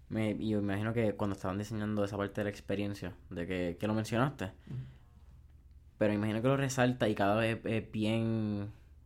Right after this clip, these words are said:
Speaker 1: no quiero decir overwhelming, pero es satisfactorio, es la palabra, es el bien satisfying. Cuando tus amigos te dicen eso, porque me imagino que fue esencial cuando lo estaban creando, que la experiencia del bartender, de la guardia de seguridad, del diseño, que lo estamos hablando, ¿verdad? Ese in-house experience,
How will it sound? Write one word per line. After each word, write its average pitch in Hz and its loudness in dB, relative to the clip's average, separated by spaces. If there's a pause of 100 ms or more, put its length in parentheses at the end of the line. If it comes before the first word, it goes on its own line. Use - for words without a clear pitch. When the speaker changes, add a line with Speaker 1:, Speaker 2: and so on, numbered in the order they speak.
(1300)
Speaker 1:
no 120 0
quiero 175 6
decir 190 2
overwhelming, 120 6
pero 101 2
es 107 2
satisfactorio, 107 0
es - -10
la 104 -2
palabra, 101 4
es 101 -2
el 107 -2
bien 104 -2
satisfying. 92 0 (680)
Cuando 107 4
tus - 0
amigos 110 2
te 123 2
dicen 135 4
eso, 139 2
porque 120 0
me 110 0
imagino 101 0
que 120 -2
fue - -2
esencial 123 2
cuando 110 0
lo 104 0
estaban 104 -2
creando, 120 4
que 107 2
la 98 4
experiencia 107 2 (600)
del 104 2
bartender, 110 2 (140)
de 104 2
la 95 4
guardia 95 2
de 107 2
seguridad, 101 6
del 95 4
diseño, 101 0
que 92 2
lo 92 0
estamos 98 0
hablando, 107 2
¿verdad? 101 2
Ese 101 2
in-house 110 -2
experience, 110 0